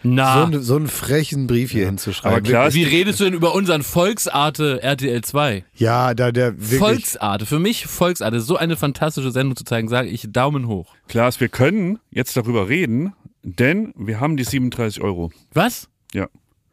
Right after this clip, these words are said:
Speaker 3: Klaas zahlt die nächste Woche.
Speaker 1: So,
Speaker 2: Hm.
Speaker 1: Klaas wird
Speaker 2: Ist
Speaker 1: die
Speaker 2: nicht,
Speaker 1: zahlen.
Speaker 2: ist nicht, wird nicht passieren. Tut mir leid, das ist so. Ihr, ihr habt, ihr habt, äh,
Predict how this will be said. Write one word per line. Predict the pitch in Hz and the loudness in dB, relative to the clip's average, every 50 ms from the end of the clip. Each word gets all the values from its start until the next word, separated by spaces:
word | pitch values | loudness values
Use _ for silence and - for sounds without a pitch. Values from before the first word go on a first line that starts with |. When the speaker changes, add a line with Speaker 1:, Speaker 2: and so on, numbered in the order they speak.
| _ _ _ _ _ _ _ _ _ _ _ _ _ _ _ _ _ _ | _ _ _ _ _ _ _ _ _ _ _ _ _ _ _ _ _ _
Speaker 3:
Klaas | - - 98 104 107 - - | -4 -2 0 0 0 -2 -2
zahlt | 107 95 95 92 92 | -2 -2 -2 -2 -4
die | 90 | -6
nächste | 82 82 80 80 - - 87 85 | -6 -6 -8 -10 -12 -16 -16 -16
Woche. | 87 85 - - - _ _ _ _ | -16 -16 -16 -20 -20 _ _ _ _
Speaker 1:
So, | - 107 104 127 156 165 151 123 95 - _ _ _ _ _ _ _ - | -10 -4 0 2 4 4 4 2 -2 -4 _ _ _ _ _ _ _ -4
Speaker 2:
Hm. | 110 107 107 | -2 0 0
Speaker 1:
Klaas | 104 135 147 156 160 156 - 120 | 2 2 2 2 0 -2 -2 -2
wird | 120 - | 0 0
Speaker 2:
Ist | 151 113 | 0 0
Speaker 1:
die | 135 | 0
Speaker 2:
nicht, | 123 113 | 0 0
Speaker 1:
zahlen. | 107 101 98 95 95 92 87 - | 0 0 -2 -2 -4 -6 -8 -8
Speaker 2:
ist | - 117 107 | -8 -6 -4
nicht, | 117 107 98 101 | -4 -4 -4 -2
wird | 110 120 113 | -4 -4 -4
nicht | 107 - - | -4 -8 -10
passieren. | 107 104 - - 107 101 - _ _ - - _ _ _ - - - - - - _ _ _ _ _ _ - | -14 -14 -12 -12 -12 -12 -12 _ _ -20 -20 _ _ _ -20 -20 -20 -20 -20 -20 _ _ _ _ _ _ -6
Tut | - 143 | -2 -2
mir | 170 190 | 0 0
leid, | 220 208 135 104 - | 0 -2 -4 -2 -2
das | 123 131 | -2 -2
ist | 170 185 - | 0 0 2
so. | 175 139 123 | 2 0 2
Ihr, | 107 127 147 143 | 0 0 -2 0
ihr | 170 175 170 | 2 2 2
habt, | 190 180 - 180 | 2 0 -2 -2
ihr | 175 170 175 | 0 2 2
habt, | 165 165 170 180 - | 2 0 -2 -6 -14
äh, | - 208 208 208 208 | -14 -12 -10 -10 -10